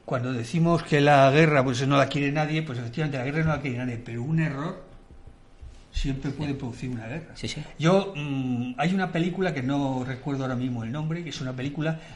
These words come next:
Speaker 1: donde un destructor, eh, de la otan persigue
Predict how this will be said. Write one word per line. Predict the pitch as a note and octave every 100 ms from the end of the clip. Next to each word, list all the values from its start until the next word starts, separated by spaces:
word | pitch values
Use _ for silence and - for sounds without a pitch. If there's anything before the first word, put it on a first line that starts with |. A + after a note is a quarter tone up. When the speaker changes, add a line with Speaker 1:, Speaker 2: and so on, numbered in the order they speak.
| -
Speaker 1:
donde | B2+ C#3+ C3 C3 C3+ -
un | D#3 D#3+ E3 E3
destructor, | D#3 - C#3 - C3+ B2 A#2 -
eh, | C#3 B2 A#2 A2+
de | A#2+
la | A#2+ A2+
otan | C3+ D#3 F3 F#3+ - - - - - - -
persigue | - C3 - F#3+ F#3 A3 -